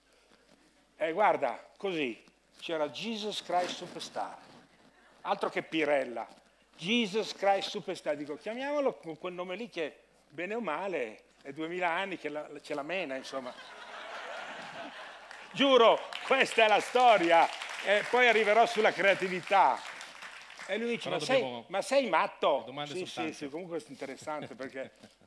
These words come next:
Speaker 2: <laughs>
Speaker 1: "Ma sei matto?" No, no, no, perché no? Beh, insomma, si chiamò Jesus. Allora, io non conoscevo,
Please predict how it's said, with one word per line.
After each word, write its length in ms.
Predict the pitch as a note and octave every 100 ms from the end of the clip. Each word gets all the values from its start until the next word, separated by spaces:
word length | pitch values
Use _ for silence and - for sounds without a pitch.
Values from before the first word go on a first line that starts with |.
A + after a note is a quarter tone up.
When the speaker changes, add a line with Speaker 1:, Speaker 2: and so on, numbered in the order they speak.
| _ _ _
Speaker 2:
<laughs> 480 | _ _ _ _ _
Speaker 1:
"Ma 120 | D#3
sei 240 | - A3+ F3+
matto?" 640 | B2+ D3 _ D3 C3 - _ _ _ _
No, 140 | D3 D#3+
no, 140 | A#3+
no, 160 | B3+ F#3
perché 240 | F3 G#3+
no? 200 | D3 G2+ -
Beh, 120 | F3+
insomma, 340 | - D#3+ C3 - _ _ _ _
si 140 | -
chiamò 240 | G3+ F#3+ E3
Jesus. 580 | A#2+ A2+ A#2 A2 - - _ _ _ _ _ _ _ _ -
Allora, 840 | A#3+ B3 G#3 D3+ C3+ D3+ D#3+ -
io 160 | A#3+ B3
non 140 | E3+
conoscevo, 880 | - E3 E3 - C4+ A3 E3 C#3+ -